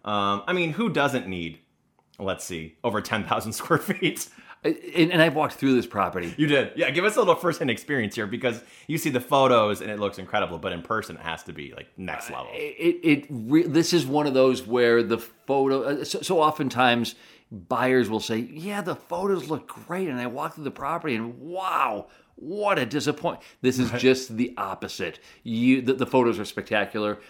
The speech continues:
Speaker 2: The home even more so. This is a home that's owned by Shauna and John Holtz, um, and they have, th-, th-, th-, it was a teardown. Uh, they, they took down a house or two in order to build this one, um, and Shauna has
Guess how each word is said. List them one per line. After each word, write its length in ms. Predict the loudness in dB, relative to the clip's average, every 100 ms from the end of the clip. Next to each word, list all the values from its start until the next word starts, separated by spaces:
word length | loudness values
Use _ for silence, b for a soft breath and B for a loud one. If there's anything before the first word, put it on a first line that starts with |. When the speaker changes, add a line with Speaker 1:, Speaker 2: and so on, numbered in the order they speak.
| B
Speaker 2:
The 80 | -4
home 480 | 0 2 4 2 -2 -2
even 260 | 0 2
more 240 | 2 0 0
so. 240 | 0 0
This 140 | 0
is 40 | 0
a 60 | 0
home 180 | 2
that's 120 | 2 0
owned 200 | 0 4
by 160 | 2
Shauna 560 | 2 2 4 4 2 -4 B B
and 140 | -6 -2
John 340 | 2 2 2
Holtz, 560 | 2 2 2 -2 -8 -10 b b b
um, 680 | 2 4 6 4 2 0 -2 -6 -6
and 400 | -2 -2 -2 -6 -4
they 680 | -2 0 2 2 0 -2 b b b b b
have, 260 | -2 -2 -2
th-, 260 | -6 -6
th-, 280 | -4 -4 0
th-, 120 | 0 2
it 80 | 0
was 140 | 0
a 20 |
teardown. 480 | 0 0 2 2 0
Uh, 120 | -2 -2
they, 260 | 2 2
they 160 | 2 -2
took 160 | -2
down 160 | -4 -2
a 40 |
house 300 | 0 -2 -2
or 60 | -6
two 320 | -2 0 0
in 100 | 0
order 200 | 0 -2
to 60 | -2
build 260 | -2 0
this 180 | 0 -2
one, 280 | 0 0 -2 B B B -4
um, 400 | 0 2 2 -2 -6
and 460 | -4 -2 0 -2 -6
Shauna 500 | -8 -2 0 0 0
has 420 | -2 0 0 -2